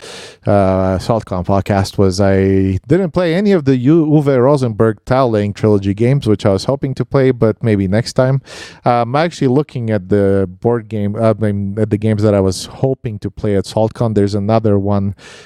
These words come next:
that I was really sad that I was like, "How did I forget about this?"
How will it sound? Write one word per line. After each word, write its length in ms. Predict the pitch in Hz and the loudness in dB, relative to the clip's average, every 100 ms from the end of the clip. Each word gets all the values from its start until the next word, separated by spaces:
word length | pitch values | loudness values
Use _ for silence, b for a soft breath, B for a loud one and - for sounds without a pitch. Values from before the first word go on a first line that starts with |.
| B - | B -10
that 320 | 101 110 104 | -4 0 2
I 400 | 98 98 95 92 B B _ | 2 2 0 -4 B B _
was 760 | 117 110 101 104 98 - - 101 | -8 -6 0 0 0 -4 -10 -2
really 280 | 101 98 92 | 2 2 0
sad 420 | - 107 95 92 | -2 -2 -2 0
that 160 | 98 101 | 0 2
I 80 | |
was 120 | 98 98 | 2 2
like, 180 | 98 - | 0 0
"How 220 | 139 - | 0 0
did 160 | - | 0
I 100 | - | 0
forget 460 | - 131 120 139 135 | 0 -2 0 0 0
about 340 | 123 127 127 123 | -2 -2 -2 -2
this?" 340 | 131 - | -4 -4